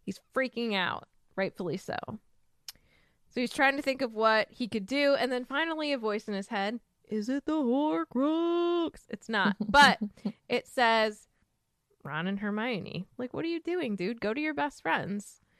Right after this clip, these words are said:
Speaker 1: And so once again, he's running. He is pushing people out of the way. The students are yelling at him. He sprints back down to, um, floors, and he finds them. "Harry," said Hermione at once, looking very frightened.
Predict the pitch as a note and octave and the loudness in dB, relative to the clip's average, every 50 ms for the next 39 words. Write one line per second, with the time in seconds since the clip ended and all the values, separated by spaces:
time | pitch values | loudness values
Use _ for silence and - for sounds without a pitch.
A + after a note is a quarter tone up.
0 | _ _ - _ _ _ _ A3+ B3+ - D4 B3 A#3+ A3 G#3 B3 D4+ D#4 - F4 | _ _ -20 _ _ _ _ -8 -4 0 2 2 2 4 4 2 2 2 -2 0
1 | C4 C4 A#3+ A#3 A3+ B3 A#3 A3 G3+ G3+ G3 G3 F#3+ A#3 A#3 A#3 A#3 A#3+ A#3 A#3 | 2 4 4 4 2 0 -2 -4 -4 -4 -4 -2 2 4 4 4 4 2 0 0
2 | B3 A#3+ - A#3+ A3+ G3 - - - - - - - - D4 C#4+ - - F#4 E4 | -2 -4 -4 -4 -2 -2 -2 -4 -6 -10 -12 -10 0 2 2 2 2 0 -4 -2
3 | D4 D#4+ D#4 - C4 A#3 - A3 A3 A3+ A3 G#3+ A3 G3 F#3 F3+ F3 F#3 F#3 F3 | -2 -4 -2 0 2 4 6 6 4 4 2 -4 -4 -2 0 0 2 2 0 -2
4 | - - - - - B3 C4 C4+ C#4 - - C#4+ C#4 A#3 A3 A3 G#3+ A3 A3+ A3 | -4 -8 -8 -4 -4 -2 -2 0 -2 -2 -2 -2 2 2 2 2 2 2 0 0
5 | G3+ - G#3 A3+ G#3 G3+ G3+ G3+ G3+ - - - - _ _ - A#3+ A3+ - - | -2 0 0 0 2 2 2 0 -4 -8 -14 -20 -20 _ _ -6 -4 -4 -4 -2
6 | _ B3+ B3 A#3 - - _ - G#3+ G#3 A#3+ - _ C#4 C4 C4 C4+ C4 - - | _ 2 2 2 0 -8 _ 4 6 6 6 4 _ 2 2 2 2 0 -4 -2
7 | C4+ B3+ B3+ B3 B3 B3 A#3+ A3+ - - - A3+ G#3+ G#3 A#3 - - A3 A3+ A3 | 0 2 2 4 4 4 2 2 0 0 2 2 2 0 -2 -10 -6 -2 0 2
8 | G#3 G3+ G3+ G#3 G#3+ - - A3 G#3+ G3+ - _ A3 G3+ F#3+ G3 G3 F#3+ - - | 4 4 2 2 -2 -2 -4 -2 -2 -4 -2 _ 0 0 0 0 -4 -6 -4 -4
9 | A2 C3+ D#3 G#3+ - _ _ _ _ _ _ _ _ _ - - F#4+ G#4+ G4+ F#4 | -2 -2 -4 -6 -8 _ _ _ _ _ _ _ _ _ 2 6 6 8 8 8
10 | C#4+ A#3+ - - A3+ A#3+ - _ - A#3 A3+ B3 C4+ A3 G#3+ G3 F#3+ F3+ G3 F#3 | 6 4 2 -4 -12 -14 -10 _ 0 0 0 2 0 0 2 2 2 0 0 -2
11 | C#3+ G#2+ F#3+ G3 F#3 G#3 - A3+ A3 - A#3+ A#3 A3+ G3 G#3+ G#3 G3+ G3 A3 - | -2 -2 -2 -2 -4 -2 -4 -6 -4 -2 -4 -4 0 0 2 2 2 0 -2 0
12 | - F#3+ - - - F3 F#3 G3+ | -2 -2 -2 -2 -6 -8 -8 -8